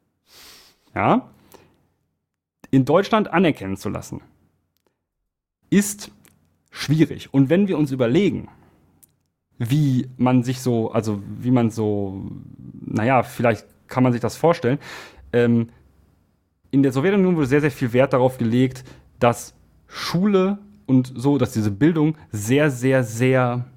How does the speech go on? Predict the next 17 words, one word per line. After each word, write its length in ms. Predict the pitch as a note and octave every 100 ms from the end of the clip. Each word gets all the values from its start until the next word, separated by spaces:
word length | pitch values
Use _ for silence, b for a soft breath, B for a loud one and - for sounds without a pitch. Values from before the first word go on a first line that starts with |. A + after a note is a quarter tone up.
| _ _ _ - _ _ _ -
hohes 360 | D3 C#3 C3
Niveau 380 | C3 A#2 A#2 F#2+
hat. 240 | G2+ - _ _ _ _ _ -
Das 140 | A2
war 80 | A2+
sehr, 320 | A2 C#3 D3+
sehr 140 | B2+ A2+
wichtig. 240 | - A#2
Ingenieursabschlüsse, 800 | A2+ A#2+ D#3 F3+ - E3 E3+ D#3 - _
unfassbar 560 | D3+ D#3 - B2+ - G2
hart 320 | G#2 F2 - _ _ _ _ _ _ _ _ -
in 100 | A#2
der 80 | G#2
ehemaligen 340 | A2 G#2 G#2
Sowjetunion. 520 | G2 G2 F2+ G2+ G2+ - B B B
Diese 100 | D3
Menschen 380 | D#3 F3+ F3+